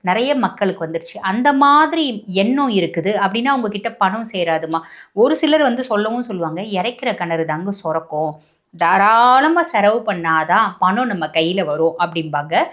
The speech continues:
தாராளமா செலவு பண்றது அப்படின்றது வந்து பாத்தீங்கன்னா, பணம் கையில வரத்துக்கான வழி இல்ல, கையில இருக்கிறது கரையறதுக்கான வழி. உங்களுக்கு தாராளமா வருமானம் வர்றதுக்கு நீங்க முயற்சிகள் பண்ணீங்க,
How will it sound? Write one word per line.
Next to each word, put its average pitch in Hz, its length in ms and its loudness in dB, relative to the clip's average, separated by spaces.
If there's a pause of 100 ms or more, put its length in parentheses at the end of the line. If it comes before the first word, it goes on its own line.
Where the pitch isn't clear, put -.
(360)
தாராளமா 262 840 4
செலவு 214 500 0
பண்றது 165 540 -2
அப்படின்றது 175 520 -2
வந்து 170 220 -4
பாத்தீங்கன்னா, 185 500 -4
பணம் 240 380 -2
கையில 226 340 -2
வரத்துக்கான 190 760 -2
வழி 156 240 -4
இல்ல, 156 240 -8
கையில 262 360 -4
இருக்கிறது 208 560 -6
கரையறதுக்கான 190 760 -2
வழி. 170 380 -6 (300)
உங்களுக்கு 226 460 0
தாராளமா 277 920 4
வருமானம் 294 920 4
வர்றதுக்கு 220 640 0
நீங்க 233 440 -2 (260)
முயற்சிகள் 247 720 0
பண்ணீங்க, 165 440 -2